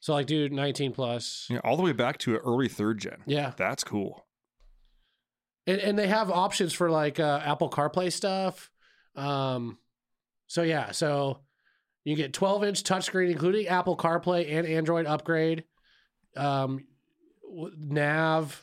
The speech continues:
Speaker 1: you can do the eight four inch screen. Um, keep going down. I think there's more.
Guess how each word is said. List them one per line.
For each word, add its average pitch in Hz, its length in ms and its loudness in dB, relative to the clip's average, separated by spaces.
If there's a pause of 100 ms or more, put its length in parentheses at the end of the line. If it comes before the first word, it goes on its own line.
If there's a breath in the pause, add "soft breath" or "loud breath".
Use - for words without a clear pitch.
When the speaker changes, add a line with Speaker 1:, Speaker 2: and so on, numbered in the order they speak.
(140)
Speaker 1:
you 143 160 -4
can 147 80 0
do 147 140 2
the 147 180 -2
eight 165 140 -2
four 175 560 2 (320 soft breath)
inch 165 480 -2
screen. 165 680 0 (380)
Um, 139 340 -2
keep 208 160 -2
going 208 200 0
down. 147 200 0
I 113 80 -4
think 151 120 -4
there's 151 160 0
more. 135 460 -2